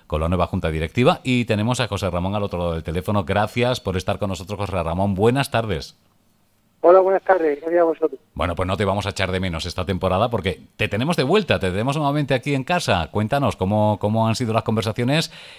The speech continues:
Speaker 1: y, bueno, eh, supongo que, y entiendo también, ¿no?, que para ti es, eh, un momento un poquito o un tanto especial por aquello de que comenzabas un proyecto que no dio tiempo a concluir.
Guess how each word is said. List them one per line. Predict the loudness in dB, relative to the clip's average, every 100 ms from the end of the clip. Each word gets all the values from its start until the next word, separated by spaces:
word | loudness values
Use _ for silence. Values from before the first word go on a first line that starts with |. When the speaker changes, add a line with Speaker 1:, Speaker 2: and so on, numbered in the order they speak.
| -16 -4
Speaker 1:
y, | -2
bueno, | 2 2 2 0
eh, | -10 -6 -4 -4 -4 -6
supongo | -6 -2 0 0
que, | 2 0 -2
y | -4 -2
entiendo | -2 -2 0
también, | 0 0 2
¿no?, | 0
que | 0
para | -2 -4
ti | -2 0 -2 -6 -20 _ -6
es, | -2 -2 -2 0
eh, | 2 4 2 0
un | -2 0 2
momento | 2 2 2
un | 0
poquito | -2 -2 2 4
o | 6 4 2 0
un | -2 0
tanto | 0 2 2 2 -2 -18 _
especial | -2 -2 0 -2 0 0 0
por | 0 0
aquello | 0 -2 -2 0 0
de | 0 -2
que | -2 -4 -2
comenzabas | 0 2 2 0 0 0 0 0
un | -2 0
proyecto | 0 2 0 -4 0 0 2
que | 0
no | 2 0
dio | 0 0 0
tiempo | -2 0 0 0 2
a | 2
concluir. | 2 0 0 0 0 -2